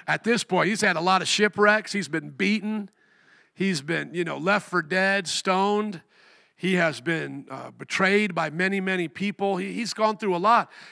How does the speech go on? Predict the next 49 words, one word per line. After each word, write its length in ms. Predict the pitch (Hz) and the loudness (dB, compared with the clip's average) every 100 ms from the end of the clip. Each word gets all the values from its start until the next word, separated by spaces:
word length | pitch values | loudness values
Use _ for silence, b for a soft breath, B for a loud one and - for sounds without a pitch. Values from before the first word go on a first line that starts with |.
| B | B
And 120 | 190 | -6
he's 140 | 208 - | -2 0
saying, 280 | 202 175 | 0 0
"Yeah, 300 | 208 262 190 170 _ _ _ | 0 2 0 -4 _ _ _
there's 240 | 143 220 190 | 2 2 4
a 60 | |
part 260 | 240 240 220 | 6 6 6
of 60 | |
me 100 | 202 | 2
now 160 | 190 180 | 0 0
that's 140 | 175 | -2
just 160 | 185 - | -2 0
ready 140 | 190 | 0
to 60 | 156 | 0
go 140 | 160 | -2
home 200 | 156 156 | -2 -2
and 100 | 139 | -4
be 100 | 135 | -8
with 160 | 135 131 | -10 -12
Jesus. 640 | - 123 104 95 - - - b b b b b - | -14 -12 -14 -12 -10 -10 -14 b b b b b -4
But 120 | 175 | 0
I 100 | 208 | 0
want 240 | 208 202 | 2 0
to 40 | 180 | 0
be 160 | 180 | -2
with 240 | 185 165 - | -4 -4 -4
you 320 | 196 190 139 | -2 -2 -4
and 100 | 135 | -8
keep 240 | - 175 139 | -8 -8 -6
working 540 | 151 175 - 131 - _ _ | -6 -6 -6 -14 -16 _ _
for 100 | 143 | -10
the 120 | 143 | -6
sake 260 | - 135 139 | -4 -4 -6
of 100 | 135 | -6
Christ, 300 | 160 135 - | -4 -4 -6
and 80 | 151 | -8
that 160 | 147 | -8
gives 240 | 156 147 131 | -10 -12 -12
me 160 | 143 | -16
joy. 380 | 123 139 110 87 _ _ b b b b b | -16 -16 -18 -20 _ _ b b b b b
And 120 | 143 | -8
I 120 | 165 175 | -4 -2
want 260 | 170 160 | -4 -4
you 80 | 170 | -4
to 80 | 151 | -6
boast 400 | 123 160 139 - | -6 -8 -8 -10
in 120 | 127 | -12
that, 220 | 123 - _ _ _ _ | -14 -16 _ _ _ _
that 280 | 139 135 | -10 -10